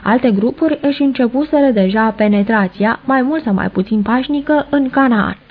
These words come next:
Ulterior, exodul a fost revendicat de ansamblul triburilor israeliene ca un episod al istoriei lor sfinte. Ceea ce e important pentru problema noastră e faptul că ieșirea din Egipt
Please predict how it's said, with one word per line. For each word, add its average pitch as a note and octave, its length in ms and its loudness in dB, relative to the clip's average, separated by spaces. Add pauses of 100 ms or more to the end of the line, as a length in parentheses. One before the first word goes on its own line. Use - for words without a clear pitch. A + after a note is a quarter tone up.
Ulterior, D4+ 580 2
exodul D#4 480 0
a C4+ 100 2
fost C#4 240 0
revendicat G3 760 2
de C4+ 300 2
ansamblul B3+ 680 4
triburilor A#3 640 2
israeliene G3+ 880 2
ca C#4 120 0
un C4+ 100 2
episod C4 440 0
al C#4+ 140 4
istoriei B3+ 480 2
lor A#3 200 2
sfinte. G3+ 500 0 (260)
Ceea A#3 220 4
ce A#3 160 0
e G#3 340 4
important A3 720 0
pentru - 280 -8
problema G3+ 480 0
noastră D4 460 0
e C4+ 140 0
faptul D#4 400 0
că D4 260 0
ieșirea A#3 520 2
din C4+ 160 2
Egipt G3+ 440 0